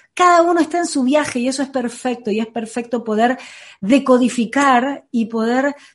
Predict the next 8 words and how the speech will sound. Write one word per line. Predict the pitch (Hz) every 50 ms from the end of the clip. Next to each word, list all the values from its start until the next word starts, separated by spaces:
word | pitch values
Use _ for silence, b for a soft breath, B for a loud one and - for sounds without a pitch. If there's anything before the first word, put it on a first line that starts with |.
| B _
traducir | - 277 254 247 240 240 220 - - 320 330 302 294
esto | 277 269 277 - - 277
lo | 269 247
mejor | 226 220 202 - - 247 233 233 -
posible, | - 185 - - - 156 147 160 180 180
porque | - 226 233 233 - 294
un | 320 330 370 392 415 381 - _ _ _ _ _ _ _ _
eclipse | - 277 269 - 254 240 - - - - - 175 156 147 _